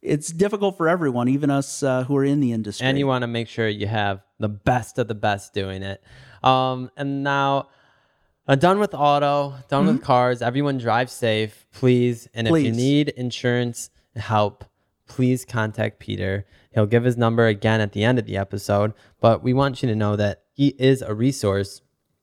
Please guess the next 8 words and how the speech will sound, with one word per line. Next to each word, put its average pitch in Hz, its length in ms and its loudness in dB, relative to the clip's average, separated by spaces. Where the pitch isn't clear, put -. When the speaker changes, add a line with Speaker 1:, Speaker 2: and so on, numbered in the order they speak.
Speaker 2:
for 117 420 6
everyone 120 380 0
on 113 140 -4
the 117 60 -4
show, 110 280 -2
anyone 101 500 -4
that's 98 220 -6
listening. 139 540 2